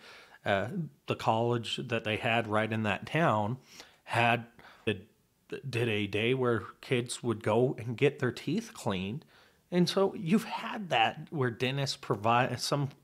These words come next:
some dentists come in and provide low-cost health care. I think, uh, Weld County has even had a day where, where they've had people come in and, uh,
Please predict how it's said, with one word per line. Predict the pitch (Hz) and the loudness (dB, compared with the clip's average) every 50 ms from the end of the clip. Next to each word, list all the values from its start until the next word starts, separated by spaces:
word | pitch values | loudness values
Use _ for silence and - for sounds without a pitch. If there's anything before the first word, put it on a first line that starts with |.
| _ - - _ | _ -20 -16 _
some | - - 139 127 127 | -2 0 0 0 2
dentists | 113 120 117 123 147 143 | 2 0 0 0 -2 -4
come | - - 143 120 117 | -2 2 2 4 4
in | 113 113 120 | 2 2 0
and | 139 143 | -2 -4
provide | 135 - 120 - 113 101 110 110 | -4 -6 -2 2 2 4 4 2
low-cost | 107 104 104 107 104 - - 104 107 - - - | 0 0 0 0 -2 -2 0 0 0 0 0 -2
health | 113 113 - - | -2 -2 -2 -2
care. | - 143 | -2 -2
I | 120 95 | -2 -2
think, | - 120 113 - - - - - - - - _ | -2 -4 -6 -6 -10 -16 -18 -18 -20 -20 -16 _
uh, | - 113 107 | 0 0 2
Weld | 101 104 120 123 120 117 | 2 4 4 2 2 0
County | - - 117 107 117 143 151 | -2 -4 -2 -2 0 -2 0
has | 123 131 123 104 | 0 0 0 0
even | 123 123 110 113 110 104 - - - - - - _ | 0 0 0 0 -2 -4 -6 -12 -20 -20 -20 -20 _
had | - 127 120 120 120 | 2 2 4 4 4
a | 113 | 2
day | 98 95 - 101 107 110 123 | 0 0 -2 0 2 2 2
where, | 120 120 117 117 117 - - - - | 2 2 0 0 0 -4 -8 -16 -10
where | - 113 107 107 101 - - _ _ - | -4 -2 -2 -2 -2 -4 -10 _ _ -2
they've | 107 113 127 131 | 0 0 0 2
had | - 139 117 113 107 - - _ _ | 2 2 2 2 0 -4 -12 _ _
people | - 120 110 - 113 | -4 -4 -4 -4 -6
come | 113 - 117 110 110 | -6 -4 -4 -2 -2
in | 107 113 117 | -2 0 -2
and, | 120 107 101 - - - - - - - - - _ - - | -2 -4 -4 -8 -14 -20 -20 -20 -20 -20 -20 -20 _ -12 -10
uh, | - | -10